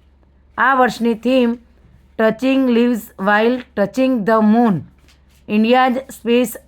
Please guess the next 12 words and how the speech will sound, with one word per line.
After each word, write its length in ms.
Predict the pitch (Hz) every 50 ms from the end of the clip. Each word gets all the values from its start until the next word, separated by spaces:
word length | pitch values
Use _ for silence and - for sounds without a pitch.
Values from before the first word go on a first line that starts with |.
| - -
સાગા 400 | - 214 214 220 208 233 202 156 143 - _ _ _ _ _ _ _ _ _ _ _ _
છે, 180 | - - 240 214 185 151 - - _ _ _ _ _ _ -
જેનો 320 | 151 208 226 240 269 294 285 - 247
અર્થ 180 | 240 240 - - 220 -
છે 120 | - 262 269 277
કે 200 | 277 269 233 233 233 240 - _ _ _ _ _ _ _ _ -
ચંદ્રને 540 | 226 214 208 214 214 226 247 262 262 277 277
સ્પર્શ 440 | 277 277 - 240 233 240 226 226 - -
કરીને 400 | 220 208 214 240 269 254 240 240 240 240 247 - _ _ _ _ _ _ 165
જીવનને 580 | 151 208 220 208 240 262 254 254 247 233 240 247
સ્પર્શવું. 680 | - - - - 196 185 147 - - 208 220 226 190 147 107 - _ _ _ _ _ _ _ _ _ _ _ _ _ _ _
ભારતની 720 | - 202 190 196 226 254 269 - 254 247 247 247 254 262